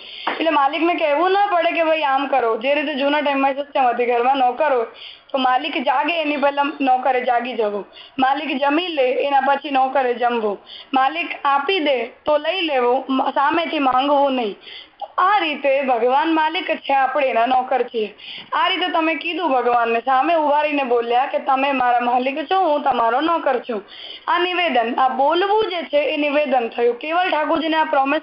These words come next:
કરવી, ઠાકોરજીની સામે ઠાકોરજીને આ કહેવું કે તમે માલિક છો, હું તમારો નોકર છું, તો આ કહેવું એ નિવેદન થયું. સમર્પણ શું થયું? હવે તમે કહ્યું કે હું દાસ છું,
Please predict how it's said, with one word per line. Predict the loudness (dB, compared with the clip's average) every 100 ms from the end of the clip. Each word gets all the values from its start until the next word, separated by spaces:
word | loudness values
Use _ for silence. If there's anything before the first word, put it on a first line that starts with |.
| 0
કરવી, | 0 2 -2 -6 -14 -20 -8 -2
ઠાકોરજીની | 0 0 -2 -2 -2
સામે | 0 2 2 -2 -4
ઠાકોરજીને | -2 -2 0 -2 0
આ | -2
કહેવું | 0 2 2 2 0 0 -6 -20 -20 -6
કે | -2
તમે | 0 2 2
માલિક | 2 0 -2 -6 -2
છો, |
હું | -2 -2 0
તમારો | 2 2 2
નોકર | 2 2 2 0
છું, | 0 -4 -2
તો | 0
આ |
કહેવું | 0 2 2 2 2 0 0
એ |
નિવેદન | -2 -2 0 0 0 0
થયું. | 2 2 -2 -10 -20 -20 -20 -2
સમર્પણ | 0 2 0 -2 -6 -4
શું | 0
થયું? | 2 2 4
હવે | 2 2 0 -4 -16 -6 -2
તમે | 0 0
કહ્યું | 2 0 0 -2
કે | 2
હું | 2 2
દાસ | 2 2 -2 -4
છું, | -6